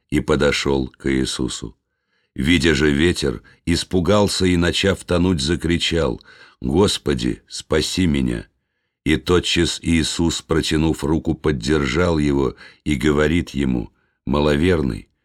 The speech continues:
почему ты усомнился?" И когда вошли они в лодку, прекратился ветер.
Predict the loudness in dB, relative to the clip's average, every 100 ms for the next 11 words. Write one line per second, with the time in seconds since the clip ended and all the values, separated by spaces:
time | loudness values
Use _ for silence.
0 | _ _ -2 0 2 2 2 2 0 0
1 | 0 0 0 0 -2 -6 -12 -20 _ _
2 | _ _ _ -6 -2 0 2 4 4 2
3 | 2 0 2 2 2 2 2 0 -4 -2
4 | -2 -2 0 -2 0 -2 -2 -2 -2 0
5 | -2 -4 -12